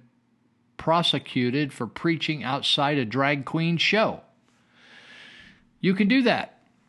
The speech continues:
In fact, people can protest, uh, hold on just a second here. People can protest outside a church, right,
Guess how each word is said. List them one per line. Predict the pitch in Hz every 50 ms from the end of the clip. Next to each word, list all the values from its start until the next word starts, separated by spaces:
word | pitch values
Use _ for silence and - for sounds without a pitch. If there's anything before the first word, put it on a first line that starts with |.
| _ -
In | 165 170 165
fact, | 139 202 214 214 196 190 - - - - - - _ - -
people | - 196 220 214 - 196
can | - - 180 165 - - - _ _ _ - 320 247 151 -
protest, | - 170 170 170 160 - 165 147 143 143 - - - -
uh, | - 127 123 120 117 113 113 113 - _ _ - - - _ _ _ _ _ _ _ _ _ _ - - -
hold | - 123 127 113
on | 110 104 104 101
just | 101 104 - -
a | - -
second | 92 - - 95
here. | 95 98 - - _ _ _ _ - - - _ _ -
People | - 202 226 220 175
can | - 156 131
protest | 131 - 151 147 143 160 147 139 127 - - - -
outside | - 135 139 139 117 - - 147 131 123 135 139
a | 151
church, | - - - 240 226 - - - - - - _ _ _ _ _ _ _ _ _ _ _ -
right, | 113 117 139 202 -